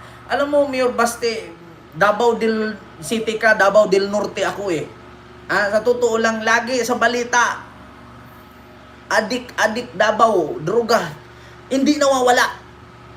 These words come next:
Walang, ah, walang kukontra dyan. Maganda yan, Baste. Sa totoo lang. Kung gagawin mo sa Davao yan, maraming magmamahal sa'yo. Maniwala ka sa akin. Kahit pa forty years,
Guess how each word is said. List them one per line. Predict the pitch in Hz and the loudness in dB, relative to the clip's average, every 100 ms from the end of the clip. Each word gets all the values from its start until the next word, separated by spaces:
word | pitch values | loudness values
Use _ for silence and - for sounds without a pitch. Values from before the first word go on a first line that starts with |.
| - - - - - - - - - - | -20 -20 -20 -20 -20 -20 -20 -20 -20 -2
Walang, | 196 254 262 277 311 320 302 - - - - | 4 4 6 4 4 0 -4 -8 -18 -18 -4
ah, | 196 220 226 220 - - - 196 | -2 -2 -4 -10 -18 -20 -10 2
walang | 254 269 269 | 4 4 4
kukontra | 254 240 247 233 220 214 | 4 4 2 2 0 2
dyan. | 202 196 170 | 4 2 0
Maganda | 185 185 196 196 196 | -2 0 0 0 2
yan, | 190 196 170 147 | 2 2 0 -6
Baste. | - 156 - 160 147 | -6 -6 -6 -10 -8
Sa | - 147 | -10 -6
totoo | 180 175 160 | -4 -2 -2
lang. | 165 151 113 - - - | -2 -2 -8 -18 -20 -8
Kung | 208 220 | -4 2
gagawin | 214 - 277 269 262 | 2 2 0 -2 -4
mo | 262 | -4
sa | 262 | -4
Davao | 226 220 214 220 | 0 0 2 0
yan, | 214 208 | 2 -2
maraming | 190 185 190 190 180 | 0 2 0 0 -4
magmamahal | 175 151 160 160 160 156 | -6 -4 -4 -2 -4 -4
sa'yo. | 151 147 143 | -4 -6 -8
Maniwala | - 147 170 165 147 | -10 -6 -4 -4 -6
ka | 151 | -6
sa | 147 | -6
akin. | 143 127 107 - - - | -6 -10 -14 -20 -20 -10
Kahit | 202 240 254 | 0 2 2
pa | 247 240 | 0 0
forty | 240 233 240 | 0 0 0
years, | 233 | 0